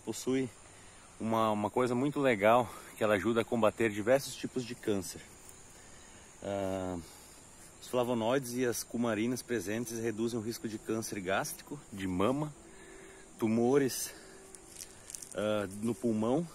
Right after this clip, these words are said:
no colo, no fígado e também no, no sangue. É uma planta fantástica e olha como tá linda mesmo. Os frutos dela tão, tão bem amarelinhos já. Ah, esse é, é muito bom mesmo, sabe?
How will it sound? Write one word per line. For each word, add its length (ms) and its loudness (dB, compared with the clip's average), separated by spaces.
no 100 -2
colo, 500 2
no 140 -2
fígado 540 -2
e 100 -8
também 320 0
no, 160 -2
no 100 -4
sangue. 440 -6
É 60 -2
uma 140 2
planta 320 -2
fantástica 800 2
e 140 -2
olha 200 2
como 240 -2
tá 180 0
linda 340 2
mesmo. 300 0
Os 100 -10
frutos 380 -4
dela 320 0
tão, 400 -2
tão 100 -6
bem 280 0
amarelinhos 600 2
já. 260 2
Ah, 200 0
esse 220 -6
é, 40 -4
é 260 -2
muito 340 -4
bom 180 -2
mesmo, 400 -2
sabe? 240 -8